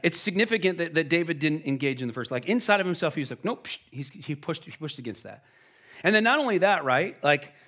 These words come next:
uh, it's equally significant is the fact that he didn't let anyone else tell him, uh, to, to get into it either, right? Uh, again, verse nine says that Abishai is kinda getting irritated, saying, "Yo, king, like, this is getting annoying. This dude's, he's about gone. Like, I'm about ready to, like, punch him in his face," right?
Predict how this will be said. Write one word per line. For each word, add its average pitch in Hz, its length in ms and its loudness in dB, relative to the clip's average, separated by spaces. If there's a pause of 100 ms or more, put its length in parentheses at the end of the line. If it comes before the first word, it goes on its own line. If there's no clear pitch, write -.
(160)
uh, 147 200 2
it's 160 200 0
equally 233 340 0
significant 170 640 -2
is 139 80 -4
the 147 100 -2
fact 160 260 -2
that 156 100 2
he 143 120 0
didn't 208 200 0
let 185 140 0
anyone 165 340 0
else 175 180 -2
tell 147 240 -4
him, 131 320 -2 (420)
uh, 127 380 2
to, 160 160 0
to 160 220 -4
get 139 180 0
into 147 260 -2
it 147 80 -4
either, 147 240 -4
right? 113 360 2
Uh, 127 180 2
again, 131 260 0
verse 156 200 -2
nine 170 260 0
says 143 300 0
that 135 180 0 (180)
Abishai 170 400 4
is 151 80 0
kinda 151 180 2
getting 156 220 0
irritated, 170 400 2
saying, 151 220 2
"Yo, 180 180 4
king, 196 340 2 (140)
like, 147 140 2
this 214 120 2
is 175 60 -6
getting 165 220 2
annoying. 170 320 4 (140)
This 185 140 -2
dude's, 175 200 -2
he's 175 40 -6
about 147 180 2
gone. 120 280 0 (200)
Like, 123 160 0
I'm 165 100 4
about 175 160 4
ready 156 160 2
to, 143 60 0
like, 131 140 2
punch 143 220 -4
him 131 60 -2
in 117 40 -2
his 107 100 -6
face," - 360 -12
right? 120 280 -2